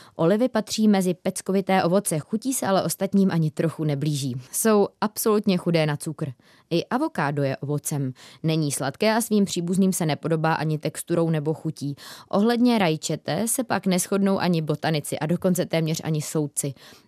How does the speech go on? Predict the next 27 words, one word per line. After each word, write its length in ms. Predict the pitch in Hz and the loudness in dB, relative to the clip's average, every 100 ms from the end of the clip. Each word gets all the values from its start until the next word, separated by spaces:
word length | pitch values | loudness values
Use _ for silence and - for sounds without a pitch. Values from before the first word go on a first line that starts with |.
| - | -2
Některé 420 | 180 - 277 240 | -2 0 0 2
země 380 | 180 156 139 139 | 2 0 -2 -4
tedy 220 | - 160 | -2 0
uvádí 440 | 170 160 165 156 165 | 0 0 0 0 0
rajče 280 | 160 160 165 | 0 -2 -4
jako 220 | - 147 | -4 -4
zeleninu, 500 | 135 151 170 220 233 | -2 0 2 2 4
jiné 280 | 208 202 214 | 4 2 0
jako 240 | 233 269 | -2 -2
ovoce. 420 | 254 233 - 127 - - - - | 0 -2 -2 -6 -8 -16 -20 -6
Podle 340 | - 208 202 | 0 4 2
usnesení 600 | - 175 214 226 262 233 | 0 -4 -2 0 2 2
Evropského 500 | 196 185 190 - 208 | 2 -2 -2 0 0
parlamentu 600 | 170 165 190 269 226 175 | 2 0 2 4 2 2
z 60 | 160 | 0
roku 240 | 170 165 | 0 0
dva 160 | 175 165 | 0 0
tisíce 360 | 165 180 190 180 | -2 -6 -2 0
jedenáct 460 | 170 220 165 151 | 4 4 2 0
je 120 | 165 | -2
ale 200 | - 160 | 0 2
nyní 420 | 147 160 175 208 208 | 2 2 2 2 2
rajče 360 | 180 180 - | 0 0 -6
oficiálně 640 | - - 165 185 165 156 | -6 -8 -4 0 0 2
řazeno 380 | 151 143 143 143 | 0 0 0 0
mezi 240 | 139 131 135 | -2 -4 -6
ovoce. 400 | - 143 143 - | -6 -4 -4 -6